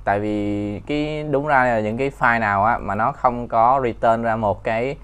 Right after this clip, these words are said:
ờ, đoạn code H T M L á, thì anh, anh em có thể để nó là G S nha.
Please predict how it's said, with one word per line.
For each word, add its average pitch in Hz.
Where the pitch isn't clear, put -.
ờ, 104
đoạn 98
code 131
H 139
T -
M 113
L 104
á, 101
thì 101
anh, 101
anh 82
em 107
có 127
thể 113
để 98
nó 117
là 117
G 110
S -
nha. 127